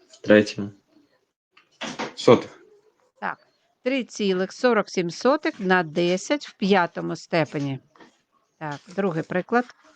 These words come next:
Speaker 1: М, це буде одна ціла чотирнадцять, ем, сотих помножити на десять мінус перше.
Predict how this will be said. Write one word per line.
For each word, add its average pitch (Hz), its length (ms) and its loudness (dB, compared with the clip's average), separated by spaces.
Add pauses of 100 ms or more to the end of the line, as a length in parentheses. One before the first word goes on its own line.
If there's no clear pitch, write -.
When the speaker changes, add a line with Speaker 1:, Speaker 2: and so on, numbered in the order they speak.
(800)
Speaker 1:
М, 101 320 -4 (100)
це - 240 -2
буде 98 720 -2 (1500)
одна 110 220 6
ціла 104 500 6
чотирнадцять, 104 1200 -2
ем, 95 840 -2
сотих - 640 0
помножити 101 600 0
на 98 180 -2
десять 95 400 0
мінус 98 240 -2
перше. - 380 -8